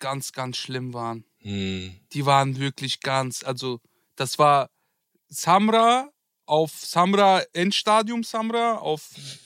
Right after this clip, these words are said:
Speaker 1: Dings Fingernägel kauen und siebte Zigarettenpackung am Tag. Aber auf Pop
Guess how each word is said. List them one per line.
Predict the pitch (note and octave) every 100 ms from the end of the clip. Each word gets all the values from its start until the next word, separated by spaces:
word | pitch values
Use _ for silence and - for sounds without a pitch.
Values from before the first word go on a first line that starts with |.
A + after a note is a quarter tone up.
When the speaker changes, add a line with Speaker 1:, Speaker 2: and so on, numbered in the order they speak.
| -
Speaker 1:
Dings | - A#2+ F#2 - D3 F#3+ F#3 D#3+
Fingernägel | G3+ G#3+ G#3+ A3 G#3
kauen | G#3 G#3 G#3 G3+
und | F3+
siebte | D#3+ F#3 E3 E3
Zigarettenpackung | F3 F3+ G3 G#3+ G#3+ G3+ G#3 G#3+
am | G#3
Tag. | A3+ A#3+ - - C#5+ - C5 - - - - -
Aber | F3+ F#3 G#3
auf | G3 -
Pop | - A#3